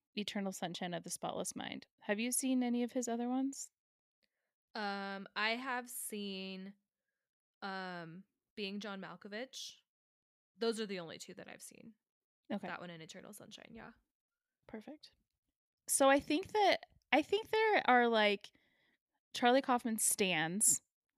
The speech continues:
Speaker 1: who were ve-, are very excited about this, like, return. That's kind of the vibe I'm getting.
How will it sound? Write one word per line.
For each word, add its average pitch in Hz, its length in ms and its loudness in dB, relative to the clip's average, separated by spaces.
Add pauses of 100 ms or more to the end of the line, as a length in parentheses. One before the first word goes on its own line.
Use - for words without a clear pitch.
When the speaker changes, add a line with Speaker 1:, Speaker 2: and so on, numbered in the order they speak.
(100)
Speaker 1:
who 226 180 6
were 220 120 6
ve-, 208 280 4
are 220 120 6
very 202 220 4
excited 151 440 0
about 160 260 -4
this, 180 280 -4
like, 165 200 -4
return. 160 640 -8 (1040)
That's 226 180 2
kind 285 180 8
of 240 60 4
the 233 80 4
vibe 156 260 0
I'm - 140 -4
getting. 107 360 -6